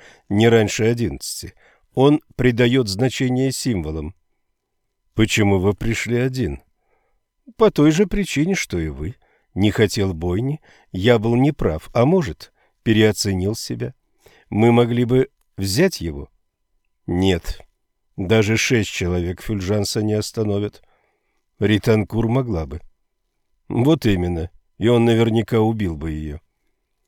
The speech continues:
«Он не был вооружён». «Трость.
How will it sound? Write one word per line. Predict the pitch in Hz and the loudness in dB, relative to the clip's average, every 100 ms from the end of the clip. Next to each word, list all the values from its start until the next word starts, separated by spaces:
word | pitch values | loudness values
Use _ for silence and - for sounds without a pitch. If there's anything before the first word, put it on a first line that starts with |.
| _ | _
«Он | - 101 107 | -2 2 4
не | 107 | 4
был | 98 110 | 4 0
вооружён». | 107 135 143 151 98 69 - _ _ _ _ _ _ _ _ _ | 2 2 0 -2 -4 -8 -12 _ _ _ _ _ _ _ _ _
«Трость. | 202 196 165 - - | 0 2 2 -4 -16